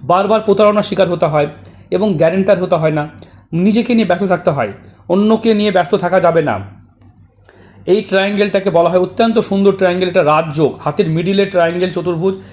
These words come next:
এগুলো কোটিপতি চিহ্ন। এগুলো থাকলে যে কোনো মানুষ কোটিপতি হতে পারে।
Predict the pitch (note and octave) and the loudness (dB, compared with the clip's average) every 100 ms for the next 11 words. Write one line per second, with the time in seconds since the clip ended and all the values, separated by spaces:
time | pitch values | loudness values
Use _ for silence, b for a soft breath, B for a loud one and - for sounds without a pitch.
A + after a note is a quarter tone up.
0 | B D#3+ E3 G#3 A3+ A3+ B3 B3 A#3+ - | B -2 2 2 2 0 0 -2 -4 -2
1 | G3 E3 B2+ B B - D#3+ G3+ G3+ G3 | -2 -2 -4 B B -4 0 0 0 0
2 | G#3+ D3+ F3+ F#3+ A3 G#3+ G#3 G#3+ F#3+ F3+ | 0 0 -2 0 0 0 0 -2 -2 -2
3 | F#3 F#3+ D#3+ E3+ D#3+ D3 C3 | -2 0 -2 -2 0 0 0